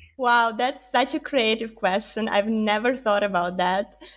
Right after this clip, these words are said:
And, um, I'll have to improvise now. <laughs> Not that I was ready for any of the questions before, but I think, um,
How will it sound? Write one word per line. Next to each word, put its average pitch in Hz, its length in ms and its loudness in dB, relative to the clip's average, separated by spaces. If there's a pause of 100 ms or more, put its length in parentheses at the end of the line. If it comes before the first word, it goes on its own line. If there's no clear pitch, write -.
(240)
And, 220 400 0
um, 214 400 2
I'll 220 140 2
have 262 160 -2
to 269 160 -4
improvise 220 560 0
now. 202 240 -4
<laughs> 370 880 0
Not 277 220 -2
that 285 140 2
I 277 100 4
was 277 180 -2
ready 262 240 0
for 262 140 -2
any 240 220 2
of 226 120 -2
the 247 80 0
questions 220 420 -2
before, 202 400 -2
but 208 280 4 (520)
I 254 140 6
think, 359 540 -4 (220)
um, 240 460 2